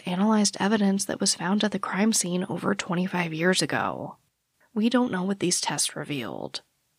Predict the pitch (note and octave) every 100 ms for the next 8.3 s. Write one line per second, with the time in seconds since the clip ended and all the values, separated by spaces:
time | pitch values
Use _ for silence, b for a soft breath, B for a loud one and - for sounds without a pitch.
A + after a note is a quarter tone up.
0 | _ - A#3 - G#3+ - A3 C4 - -
1 | A#3+ A3+ G3 G#3+ - - F3+ A#3+ - G3
2 | - A#3+ A#3+ G#3+ F#3 B3 C4 G#3+ A3+ -
3 | F#3+ F#3 E3+ - F#3+ - F#3+ G#3+ - G3
4 | A3+ F3+ F3 E3 E3+ F3 - A3+ G#3+ -
5 | - - - - _ _ _ _ _ _
6 | - - - F#3+ G#3+ A#3 A3+ A#3+ F3 E3
7 | F3 E3+ - D#3+ - D3+ C3+ D#2 F#2 -
8 | F2 A2 A#2